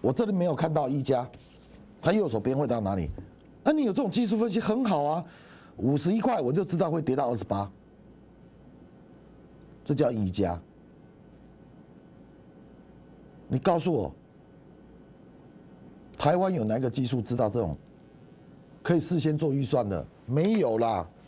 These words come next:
我跟各位讲哈，我技术分析一定都是预-，事先做预算的，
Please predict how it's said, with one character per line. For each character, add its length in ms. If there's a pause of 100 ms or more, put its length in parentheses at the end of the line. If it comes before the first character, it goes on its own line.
(560)
我 100
跟 160
各 100
位 60
讲 180
哈， 220 (320)
我 100
技 180
术 160
分 160
析 220 (220)
一 100
定 180
都 140
是 220
预-， 240 (360)
事 240
先 220
做 160
预 140
算 240
的， 120